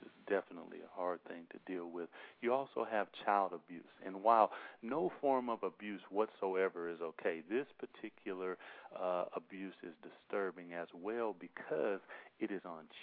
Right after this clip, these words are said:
children who oftentimes have no choice. And there's nothing more loving than a child, and it's hard when child abuse comes into play. And to jump on that, also there is mental abuse. Ever been trying to be nice to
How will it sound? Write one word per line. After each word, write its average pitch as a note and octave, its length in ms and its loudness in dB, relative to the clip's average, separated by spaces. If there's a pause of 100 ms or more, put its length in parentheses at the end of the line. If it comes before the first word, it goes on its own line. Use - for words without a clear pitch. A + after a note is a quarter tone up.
children E2 420 -4
who G2+ 220 -12
oftentimes G2 800 0 (100)
have F2 220 2
no F2 300 -8 (180)
choice. E2 180 -6 (160)
And E2+ 240 -14
there's E2+ 240 -10
nothing G#2 380 -4
more G2+ 240 -6
loving F#2+ 400 -4
than E2 80 -12
a - 240 -18
child, F#2+ 400 -4
and E2 100 -14
it's D#2+ 140 -18 (180)
hard F#2 380 0
when E2 120 -14 (120)
child F2+ 260 -6
abuse - 300 -14 (160)
comes E2 220 -12
into - 180 -14 (160)
play. E2 220 -2 (640)
And A2 340 -2 (300)
to G#2 80 -4
jump D3 280 -6
on G2+ 180 0
that, G2+ 180 2
also A#2+ 420 2
there A#2 220 2
is G#2+ 180 2 (160)
mental G#2 480 -6
abuse. - 320 -12 (840)
Ever C3 280 2
been A#2+ 240 -2 (120)
trying A#2 520 0
to - 40 -12
be F2+ 140 -10
nice G2+ 300 0 (100)
to G2+ 80 -2